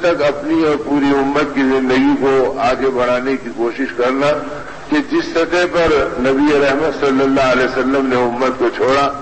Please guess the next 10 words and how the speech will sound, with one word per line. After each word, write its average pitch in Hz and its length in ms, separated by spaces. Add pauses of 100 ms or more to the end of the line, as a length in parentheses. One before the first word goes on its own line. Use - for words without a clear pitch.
(500)
اس 151 220
طرح 175 280 (100)
سو 151 120 (140)
فیصد 151 460
دین، 160 260 (540)
سو 139 220
فیصد 147 420 (100)
امت 156 340
کے 156 120
اندر 147 360